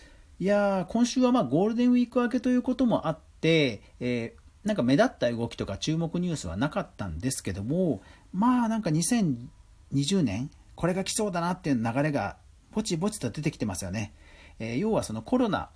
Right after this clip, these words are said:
の絡みがあって、えー、リモートでワイワイガヤガヤしようと。で、えーと、ポッドキャストとかラジオの場合は、一対Nで、しかもアーカイブって感じじゃないですか。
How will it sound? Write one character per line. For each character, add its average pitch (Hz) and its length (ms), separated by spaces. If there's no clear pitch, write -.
の 127 180
絡 135 240
み 139 100
が 107 160
あ 110 40
っ - 60
て、 214 380
え 107 160
ー、 - 20
リ 151 160
モ 359 180
ー - 60
ト 262 100
で 269 160
ワ 190 200
イ 175 40
ワ 131 100
イ 104 60
ガ 123 100
ヤ 123 120
ガ 101 100
ヤ 85 80
し - 120
よ 92 80
う 85 40
と。 - 160
で、 196 240
え 123 120
ー - 40
と、 120 100
ポ - 180
ッ 170 140
ド 254 80
キ 285 100
ャ 302 60
ス 302 60
ト - 160
と 269 100
か 101 100
ラ 180 140
ジ 254 100
オ 247 60
の 135 100
場 120 180
合 131 120
は、 202 300
一 123 120
対 147 260
N 139 260
で、 90 180
し - 100
か 135 80
も 107 240
ア 143 60
ー 143 40
カ 156 160
イ 151 60
ブ 160 100
っ - 40
て - 160
感 104 240
じ 98 80
じ 104 80
ゃ - 20
な 90 100
い 76 60
で 69 60
す - 100
か。 - 180